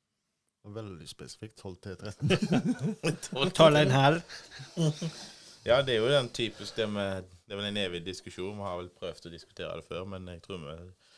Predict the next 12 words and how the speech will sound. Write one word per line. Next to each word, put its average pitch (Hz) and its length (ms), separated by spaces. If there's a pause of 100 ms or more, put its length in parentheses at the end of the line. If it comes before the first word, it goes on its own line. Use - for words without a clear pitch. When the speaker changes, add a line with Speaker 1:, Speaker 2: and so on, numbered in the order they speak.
(100)
Speaker 2:
slår 80 300
han 85 160
død 78 260
der. 90 100
Men 98 160
det 90 80
er 85 80
jo 82 60
det 92 120
med 80 220 (140)
lagring 80 680 (640)
av 73 160